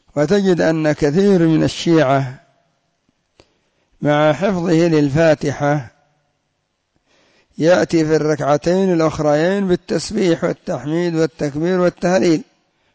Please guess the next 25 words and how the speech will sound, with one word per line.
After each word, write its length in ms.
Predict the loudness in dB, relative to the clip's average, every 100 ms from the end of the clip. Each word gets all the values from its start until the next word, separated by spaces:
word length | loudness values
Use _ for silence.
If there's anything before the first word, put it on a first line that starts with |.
| _
والنبي 420 | -2 0 2 2
صلى 300 | 2 2 2
الله 160 | 2 4
عليه 240 | 4 2
وسلم 360 | 0 -2 0 0
إنما 420 | 0 -2 -2 0
علم 380 | 0 0 0 0
هذا 280 | 0 0 -2
الذكر 340 | -2 -4 -2
من 180 | -2 0
لا 100 | 0
يحسن 340 | -2 -4 -4
الفاتحة. 600 | 0 -2 -2 -8 -14 -18 _ _ _ _ _ _ _ _ _ _
أما 340 | -4 -2 -2 -2
إنسان 380 | -4 -2 0 0
يترك 320 | -2 -4 -6
الفاتحة 800 | -4 -2 -2 -4 -10 -12 -14 _ _ _ _ _ _ _ _ -4
ويأتي 360 | -2 -2 -4
بهذه 520 | -4 0 0 0 -2
متعمد 720 | -2 -4 -4 -2 -2 0 -2 -4 -8
فصلاته 840 | -8 -6 -6 -6 -6 -4 -4 -4
غير 140 | -4 -6
صحيحة، 460 | -8 -10 -12 -16 -20 _ _ _ _ _ _
صلاته 560 | -14 -6 -4 -4 -6 -2
باطلة، 520 | 0 0 -2 -10